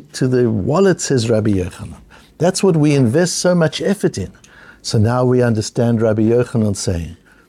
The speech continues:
that the heart invested in the wallet, be careful with a person's money. And understand, if somebody gives you some money, if somebody spends money on you, they, he entertains you on a Friday night,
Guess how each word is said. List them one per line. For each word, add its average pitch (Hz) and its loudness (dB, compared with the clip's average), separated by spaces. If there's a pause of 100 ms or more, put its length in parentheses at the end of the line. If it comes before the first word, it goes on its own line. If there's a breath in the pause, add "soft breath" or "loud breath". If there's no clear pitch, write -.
(100)
that 98 -4
the - -6
heart 175 -2
invested 135 0
in 113 2
the 104 0
wallet, 156 -2 (720 soft breath)
be 107 -4 (100)
careful 160 0
with 127 2
a 120 0
person's 123 -2
money. 107 -2 (580 soft breath)
And 165 2
understand, 190 0
if 127 -6
somebody 214 2
gives 165 2
you 135 2
some 113 2
money, 90 -4 (380 loud breath)
if 156 -2
somebody 208 2
spends 190 2
money 175 4
on 107 2
you, 92 -8
they, 147 0
he 196 0
entertains 185 2
you 165 4
on 160 4
a 147 0
Friday 156 2
night, 156 -2